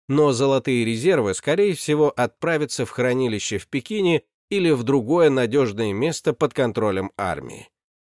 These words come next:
Где бы ни хранились зелёные, несомненно одно:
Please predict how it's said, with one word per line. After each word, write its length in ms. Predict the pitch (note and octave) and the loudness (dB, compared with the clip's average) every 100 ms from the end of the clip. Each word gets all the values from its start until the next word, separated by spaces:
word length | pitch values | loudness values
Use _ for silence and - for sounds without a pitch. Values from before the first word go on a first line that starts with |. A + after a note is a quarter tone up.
| _ _ _ _ - | _ _ _ _ -12
Где 420 | G#2+ C3 D#3+ F#3+ | -6 -4 0 2
бы 180 | D3+ D3+ | 4 4
ни 160 | C#3+ | 4
хранились 640 | B2+ D3+ D3+ G3 C#3+ A2 - | 0 0 2 2 2 -2 -6
зелёные, 760 | G#2 G2 B2 A#2 F2 C2+ B1+ - _ - | -8 -2 0 0 0 -6 -14 -20 _ -2
несомненно 840 | D#3 D3+ - D3+ C#3+ C#3 B2 A#2 | 0 2 2 2 2 2 2 0
одно: 380 | F#2 E2 B1 | -2 -8 -12